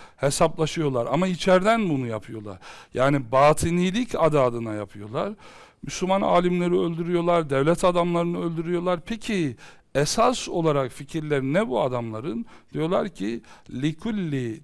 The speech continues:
tenzilin tevilun." "Likulli tenzilin tevilun." Her tenzilin bir tevili var. Yani her ayetin bir tevili var.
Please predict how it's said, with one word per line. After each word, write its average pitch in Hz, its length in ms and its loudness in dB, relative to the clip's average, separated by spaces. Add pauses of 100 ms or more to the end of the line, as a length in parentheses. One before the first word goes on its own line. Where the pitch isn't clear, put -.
tenzilin 185 1160 0 (160)
tevilun." 110 720 -4 (320)
"Likulli 131 460 -4
tenzilin 185 840 -2
tevilun." 113 500 -6 (240)
Her 208 240 4
tenzilin 160 580 0
bir 147 60 -4
tevili 117 480 -4
var. 98 180 -12 (280)
Yani 127 260 0
her 156 240 8
ayetin 170 580 4
bir 220 280 -2 (220)
tevili 131 440 0
var. 98 200 -8